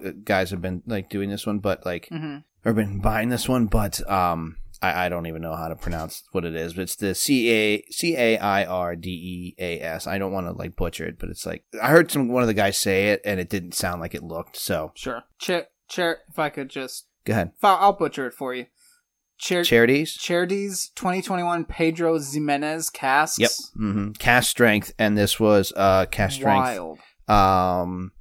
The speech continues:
Speaker 1: one seventeen point eight proof. I had
Speaker 2: Uh,
Speaker 1: said a hundred. And I said,
Speaker 2: <laughs>
Speaker 1: "This is a
Speaker 2: I
Speaker 1: downtime."
Speaker 2: said a hundred and five?
Speaker 1: Yeah.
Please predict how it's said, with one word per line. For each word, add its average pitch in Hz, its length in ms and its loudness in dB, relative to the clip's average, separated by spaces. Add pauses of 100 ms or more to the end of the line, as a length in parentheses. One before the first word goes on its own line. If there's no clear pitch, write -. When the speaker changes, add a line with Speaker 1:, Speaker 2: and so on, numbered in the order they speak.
(520)
Speaker 1:
one 104 360 4
seventeen 98 560 2
point - 280 2
eight 85 200 -6
proof. - 360 0 (1120)
I 98 80 2
had 95 100 6
Speaker 2:
Uh, - 60 2
Speaker 1:
said 92 100 4
a 85 60 2
hundred. 82 360 -4 (220)
And 92 100 -8
I 92 80 0
said, 92 140 0
Speaker 2:
<laughs> - 20 2
Speaker 1:
"This 85 160 -2
is 87 140 -6
a 175 40 0
Speaker 2:
I 170 60 -2
Speaker 1:
downtime." 85 260 -6
Speaker 2:
said 156 180 -4
a - 100 -12
hundred 202 280 -10
and 190 120 -10
five? 269 320 -8 (180)
Speaker 1:
Yeah. 82 180 -8